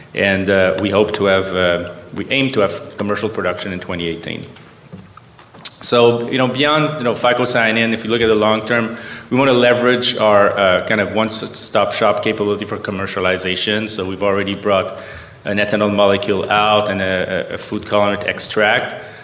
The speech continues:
But, uh, we are trying to leverage our capabilities to bring about, uh, you know, future products. Uh, you know, we're looking, uh, definitely interested, at, I guess, at biofertilizer that we're already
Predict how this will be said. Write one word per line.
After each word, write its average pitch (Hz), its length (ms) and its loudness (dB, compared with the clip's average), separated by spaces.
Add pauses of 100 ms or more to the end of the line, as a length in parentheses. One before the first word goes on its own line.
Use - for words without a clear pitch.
(200)
But, 107 340 4
uh, 104 480 6
we 120 240 2
are 131 260 2
trying 143 280 0
to 143 100 -4
leverage 120 640 0
our 113 100 4
capabilities 113 1040 0 (120)
to 110 260 -2 (120)
bring 113 220 0
about, 104 720 0
uh, 92 640 0
you 104 100 -8
know, 95 120 -4
future 131 400 0
products. 110 840 2 (440)
Uh, 92 540 2
you 98 60 -8
know, 95 120 -4
we're 98 160 -2
looking, 98 440 -4
uh, 87 200 -2
definitely 101 380 -4
interested, 95 420 -4
at, 92 100 0
I 85 80 -4
guess, 92 220 -4
at 95 160 -4
biofertilizer 95 800 0
that 95 100 -4
we're 95 220 -2
already 95 220 -4